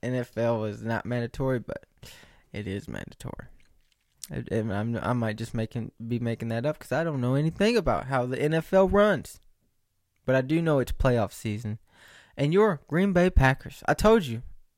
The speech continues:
at the beginning when I first started this, I was like, "I'm not gonna indulge on sports as much anymore." But I have, I'm, I'm not gonna lie, I have been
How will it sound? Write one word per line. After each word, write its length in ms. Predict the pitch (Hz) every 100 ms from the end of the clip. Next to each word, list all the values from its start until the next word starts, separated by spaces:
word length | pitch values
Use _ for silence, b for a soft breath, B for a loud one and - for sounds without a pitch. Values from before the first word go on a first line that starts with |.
| _ _ _ _ _ _ _ _ -
at 100 | 143
the 60 | -
beginning 500 | 151 147 180 190 180
when 100 | 151
I 80 | 156
first 380 | - 160 170 -
started 360 | 165 147 123
this, 160 | 120 123
I 40 |
was 100 | 127
like, 80 | 123
"I'm 140 | 117
not 180 | 131 143
gonna 160 | 160 151
indulge 380 | 131 135 139 135
on 100 | 127
sports 600 | - - 165 123 - - B B B -
as 180 | 151 156
much 300 | 170 170 139
anymore." 340 | 120 113 107
But 140 | 117
I 80 | 139
have, 340 | 175 175 156 -
I'm, 220 | 127 143 -
I'm 100 | 139
not 160 | 135
gonna 160 | 156 175
lie, 260 | 180 156 - - b b b -
I 60 |
have 180 | 139 143
been 260 | 151 147